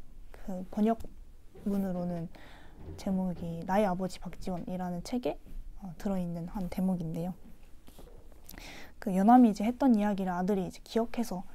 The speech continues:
이렇게 쓴 것 같아요. 당시 검은고를 잘 연주하던 음악가로 김억이라는 사람이 있었다. 그 호가 풍무자였는데 효효제가 붙여준 것이었다.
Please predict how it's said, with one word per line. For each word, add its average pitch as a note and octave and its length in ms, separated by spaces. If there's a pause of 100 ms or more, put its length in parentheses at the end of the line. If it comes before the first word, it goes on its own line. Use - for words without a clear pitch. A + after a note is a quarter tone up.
(100)
이렇게 G3 240
쓴 A3 460 (420)
것 G3+ 140
같아요. F3+ 380 (2500)
당시 A3+ 420
검은고를 A3 640
잘 G3+ 300
연주하던 G3 720
음악가로 G3+ 640
김억이라는 G3+ 720
사람이 A3 380
있었다. - 460 (440)
그 - 120
호가 A3 460
풍무자였는데 G#3+ 1040 (140)
효효제가 B3 560
붙여준 A#3 520
것이었다. F3+ 560